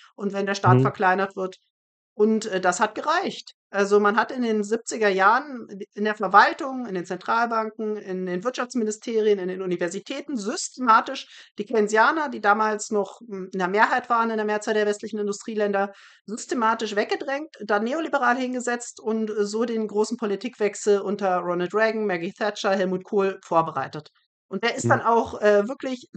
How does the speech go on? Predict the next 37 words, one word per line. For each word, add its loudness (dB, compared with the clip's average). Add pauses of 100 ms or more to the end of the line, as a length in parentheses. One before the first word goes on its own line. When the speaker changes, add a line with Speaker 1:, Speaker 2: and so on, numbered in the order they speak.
(140)
Speaker 1:
dynamisch 4
gekommen -2
und -6
keine 0
sozialdemokratische 2
Partei, 0
wenn -2
sie -4
dann -2
von -6
der -4
Bevölkerung -2
gewählt -2
wurde, 0 (360)
die -6
S 0
P 2
D 0
in, -4
äh, 0
Deutschland, 0
äh, 2
die -4
Sozialisten -4
in -10
Frankreich 0
oder 0 (240)
Labour 8
in 0
Großbritannien, -2
als -8
sie -8
dann 2
an -2
der 0
Macht, 2 (180)
ähm, 0